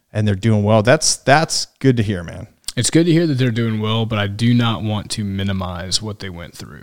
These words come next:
Speaker 1: Sure.
Speaker 2: Because back to your point, when the, and we've shared this before on, uh, on other venues, when they snapped the chalk line on the mandate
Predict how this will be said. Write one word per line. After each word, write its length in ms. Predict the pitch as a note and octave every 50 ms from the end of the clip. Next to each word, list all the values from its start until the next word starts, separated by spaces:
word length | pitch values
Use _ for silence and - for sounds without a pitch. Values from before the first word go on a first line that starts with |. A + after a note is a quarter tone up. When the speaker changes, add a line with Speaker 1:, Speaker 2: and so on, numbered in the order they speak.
| G#2+ -
Speaker 1:
Sure. 140 | - - A#2
Speaker 2:
Because 420 | A2+ - A2+ A2 G#2 G2+ G2 - - - - - - - - - _ _
back 180 | C3+ B2+ A#2 -
to 100 | - B2+
your 100 | A#2+ G#2+
point, 340 | - A#2+ A#2+ A#2 A2 G#2 G#2
when 160 | G#2+ G2+ G2+
the, 380 | G#2 G#2+ G#2 G#2 G#2 G2+ C3
and 120 | C3 B2 A2+
we've 160 | A#2 A#2 A2
shared 260 | - - C3+ A#2+ A2
this 100 | G#2+ G#2
before 580 | G2+ G#2 G2 - - A2+ G#2+ G#2+ G2+ G2+ F#2+ D#2+ F2+ D3
on, 360 | C3+ A2 G#2 G#2 G2+ G2+ G2+
uh, 600 | F#2+ F2 - C3 - A#2+ G#2 G2+ G2 G2 F#2+ - -
on 200 | A2 G#2 G2+ G2+ -
other 320 | A#2+ A#2 A2 G#2 G#2 G2
venues, 580 | F#2+ G#2+ A2+ A#2 A2+ G#2 G2 F#2+ G2 F#2 - - - - _ _ - _ _ _ _ _ _
when 160 | A#2 A2 G#2+
they 400 | B2+ F#3 A#3 A3 G3+ E3 E3 D#3+
snapped 560 | - - - - - B2+ B2 C3 C#3 C#3+ - -
the 60 | A2+
chalk 320 | - - A#2 A2 A2 -
line 160 | G#2 F#2+ F#2+
on 140 | F#2 F#2+ F#2+
the 60 | F#2
mandate 560 | F#2+ F#2+ F#2+ F#2+ F2 D#2 C2+ A#1+ - - -